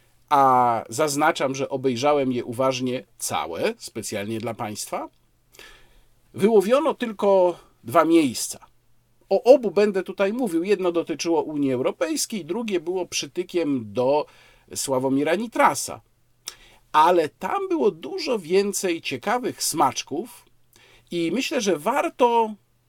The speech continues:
było to wystąpienie przeanalizować i chciałbym tu państwu wskazać przynajmniej kilka takich ciekawych, wyjątkowo ciekawych elementów, zaczynając jednak od pewnego rodzaju podsumowania, bo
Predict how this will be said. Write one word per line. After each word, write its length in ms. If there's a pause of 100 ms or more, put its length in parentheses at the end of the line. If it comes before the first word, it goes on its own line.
(160)
było 380
to 140
wystąpienie 640
przeanalizować 1160
i 100
chciałbym 380
tu 120
państwu 480
wskazać 560
przynajmniej 580 (120)
kilka 460
takich 380
ciekawych, 840
wyjątkowo 600
ciekawych 580 (680)
elementów, 600
zaczynając 720
jednak 520 (100)
od 480 (400)
pewnego 380
rodzaju 400
podsumowania, 920
bo 200